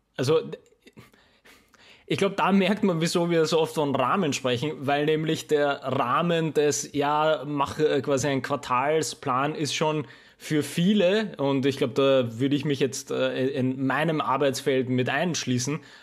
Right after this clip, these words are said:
einfach überhaupt nicht machbar, weil einfach die Arbeit nicht so funktioniert, dass ich quasi diese Quartals-, Monats- und dann Wochenpläne machen kann, weil ja, so funktioniert's eben nicht. Also da, da hängen viele andere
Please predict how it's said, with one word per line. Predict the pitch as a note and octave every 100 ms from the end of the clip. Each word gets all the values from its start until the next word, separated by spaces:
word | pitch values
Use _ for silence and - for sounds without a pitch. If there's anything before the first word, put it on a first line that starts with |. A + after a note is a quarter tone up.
| -
einfach | D3 D#3+ F3 -
überhaupt | - A3+ F#3 F3+
nicht | E3+ -
machbar, | D#3+ - - A#2 A#2
weil | C#3
einfach | C#3 D3 -
die | D3+
Arbeit | C#3 F3+ D#3 E3
nicht | C#3+
so | - C3+
funktioniert, | C#3 B2 C3+ C#3 E3 F#3+
dass | C#3+ C#3+
ich | B2+
quasi | C#3+ C3+ C3
diese | C3 C#3 B2+ - - - -
Quartals-, | C#3 A#2 C3 C3 D3+ -
Monats- | D3 D3+ D3+ D3 D3+
und | C3+
dann | C3+ B2
Wochenpläne | F3 G#3 B2+ B2 A#2+
machen | A2+ G#2+ A#2
kann, | B2+ D#3+ F#3 - -
weil | B2 C3+ C#3+ C#3+ - _ _
ja, | D#3 D3
so | D#3
funktioniert's | C#3 E3 C3+ - C#3+ D3 D3+ D3
eben | C3+ A#2+ A#2+
nicht. | C#3 B2+ - -
Also | A#2+ C3+
da, | C#3
da | C3+
hängen | C3 C#3+ C#3
viele | B2+ A#2+ A#2+
andere | C#3+ F#3+ F3